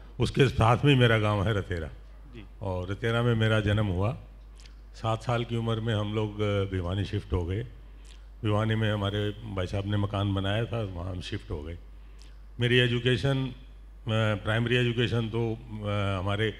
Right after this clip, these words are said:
Speaker 1: घर के पास में स्कूल था, वहीं पे हुई। उसके बाद, अ, West School में मैं गया। West School से, अ, उसके बाद हमने वेस्ट को-, West कॉलेज से ग्रेजुएशन किया। और फिर मैं, भाई साहब, क्योंकि हमारे कलकत्ता रहते थे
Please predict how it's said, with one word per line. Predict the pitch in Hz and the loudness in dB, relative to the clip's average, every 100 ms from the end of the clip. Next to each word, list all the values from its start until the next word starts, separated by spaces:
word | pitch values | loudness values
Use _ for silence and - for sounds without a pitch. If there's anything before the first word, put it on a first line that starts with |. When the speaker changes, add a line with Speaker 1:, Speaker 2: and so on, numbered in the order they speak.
| - - | -12 -6
Speaker 1:
घर | 101 | -4
के | 98 110 | -2 -2
पास | 104 104 110 | 0 -2 -2
में | 107 | -6
स्कूल | - 101 98 | -6 -6 -6
था, | 120 | -4
वहीं | 107 98 | -4 -4
पे | 101 104 | -2 -2
हुई। | 92 113 - - - - - - - | -2 -4 -8 -16 -20 -20 -20 -18 -12
उसके | 107 - | -6 -4
बाद, | 113 113 113 110 | 0 0 0 -2
अ, | 104 - 113 101 101 95 92 101 | -6 -12 -10 -8 -6 -8 -4 -2
West | 104 | -2
School | - 104 104 | -2 0 2
में | 110 | 2
मैं | 104 98 | 2 2
गया। | 101 117 - - - - - - - 101 | 0 -2 -6 -16 -20 -20 -20 -20 -16 -2
West | 120 - | -2 -2
School | - 117 110 | -2 -2 0
से, | 123 117 113 110 | 0 0 2 0
अ, | 107 110 104 104 101 98 98 | -4 -6 -4 -2 -2 -4 -8
उसके | 95 - | -10 -6
बाद | 104 101 95 | -2 -2 -2
हमने | 98 101 | -4 -4
वेस्ट | 98 101 104 92 | -4 -2 -4 -4
को-, | - 98 | -6 -2
West | 107 - | 0 0
कॉलेज | 113 101 101 | 0 0 -2
से | |
ग्रेजुएशन | 98 98 95 92 101 110 | -4 -6 -4 -4 -4 -6
किया। | 110 120 - - - - - - - 143 | -6 -8 -8 -14 -20 -20 -20 -20 -12 -6
और | 139 135 120 | -2 0 -2
फिर | - 131 | 0 2
मैं, | 120 120 139 165 - - 117 110 | 4 2 2 -2 -14 -12 -6 0
भाई | 107 | 2
साहब, | 107 123 113 95 | 2 0 0 -4
क्योंकि | 123 120 | 0 2
हमारे | 110 113 | 2 2
कलकत्ता | 113 107 107 - | 0 -2 -2 0
रहते | 113 98 117 | 0 0 -2
थे | 104 | -2